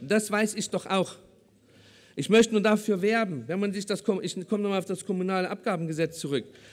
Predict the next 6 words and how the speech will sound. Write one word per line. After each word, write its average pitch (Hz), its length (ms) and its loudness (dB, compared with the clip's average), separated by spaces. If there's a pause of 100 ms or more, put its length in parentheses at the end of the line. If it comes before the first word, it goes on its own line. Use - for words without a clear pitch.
(160)
Du 262 80 0
hast 294 140 4
vollkommen 302 320 4
recht, 285 360 2 (100)
der 170 80 2
Demografiefaktor 220 1300 2